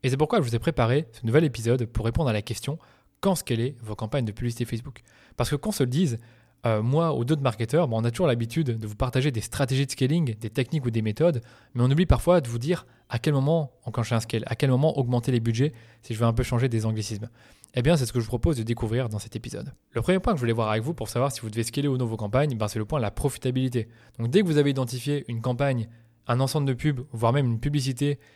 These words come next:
qui va générer un, un retour sur investissement supérieur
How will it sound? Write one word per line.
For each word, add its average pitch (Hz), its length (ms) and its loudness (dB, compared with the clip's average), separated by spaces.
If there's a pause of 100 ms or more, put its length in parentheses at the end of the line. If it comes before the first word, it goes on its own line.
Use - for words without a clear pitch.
(140)
qui - 100 -10
va 123 100 6
générer 131 360 2
un, 107 320 -2
un 110 60 -4
retour 131 300 0
sur 135 100 -2
investissement 123 360 0
supérieur 127 520 -2